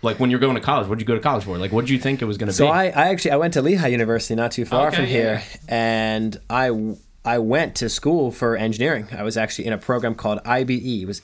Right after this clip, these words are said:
Speaker 2: Integrated Business and Engineering. It was a five-year dual degree program where you get a business degree and an engineering degree, all in five years.
Speaker 1: Oh, wow.
Speaker 2: You had to take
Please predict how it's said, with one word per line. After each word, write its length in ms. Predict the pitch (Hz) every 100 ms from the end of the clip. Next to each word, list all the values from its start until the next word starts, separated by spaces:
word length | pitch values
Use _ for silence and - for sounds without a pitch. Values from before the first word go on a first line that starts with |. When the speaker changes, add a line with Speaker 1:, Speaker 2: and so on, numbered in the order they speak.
| -
Speaker 2:
Integrated 600 | 139 147 135 131 127 123
Business 400 | 120 117 120 -
and 80 | 107
Engineering. 500 | 101 101 95 90 -
It 100 | 110
was 120 | 104
a 60 | 101
five-year 800 | - - 123 135 135 117 120 117
dual 260 | 123 123
degree 280 | 120 110 110
program 340 | 104 113 101
where 80 | 98
you 80 | 101
get 100 | 101
a 60 | 87
business 400 | - 117 135 -
degree 420 | 143 143 143 139 - - - -
and 200 | 123 117
an 60 |
engineering 360 | 113 101 98 92
degree, 240 | 87 80
all 180 | - 117
in 60 | 107
five 280 | 117 110 90
years. 280 | 69 -
Speaker 1:
Oh, 60 | -
wow. 40 | - - -
Speaker 2:
You 60 |
had 80 | 143
to 60 | 127
take 280 | - 113